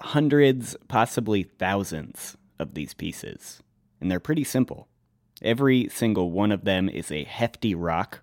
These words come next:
with a phrase chiseled into the front, and the phrase is always painted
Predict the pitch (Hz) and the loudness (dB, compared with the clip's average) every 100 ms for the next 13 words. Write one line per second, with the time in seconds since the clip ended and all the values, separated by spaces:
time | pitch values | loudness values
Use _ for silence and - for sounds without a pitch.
0 | - 87 82 - - 95 92 95 98 - | -8 -8 -8 -12 -4 -2 0 0 -2 -10
1 | - - 113 98 92 90 87 92 - - | -6 0 0 2 -2 -2 -4 -6 -8 -10
2 | - 101 95 - _ _ _ _ - 90 | -2 0 0 -4 _ _ _ _ -6 -4
3 | 80 - 127 117 110 101 - 85 - 98 | -4 0 4 4 4 0 -6 -6 -4 -2
4 | 101 101 90 - 90 80 80 78 | 0 0 -4 -6 -8 -6 -8 -10